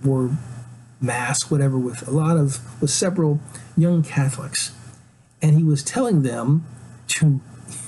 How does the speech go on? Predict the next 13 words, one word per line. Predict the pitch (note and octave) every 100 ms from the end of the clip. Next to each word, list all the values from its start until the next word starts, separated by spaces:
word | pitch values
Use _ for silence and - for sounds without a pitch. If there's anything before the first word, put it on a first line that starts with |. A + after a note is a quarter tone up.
| - -
to | E3 B2+ - - - - -
use | B2+ D3+ D3+ C#3+
your | C#3
privilege | C#3 - E3 D#3+ D3+ C3+ -
to | -
fight | A#2 C#3+ - -
climate | - C3+ C3+ A2+ -
change. | - F#2 - - - - - - - - - -
I'm | B2+
thinking | D3 C#3+
to | C3+
myself, | B2+ - B2+ - - - - - _ _ _ _ -
privilege? | - C3 D3 G3 B3 B3+ B3 - -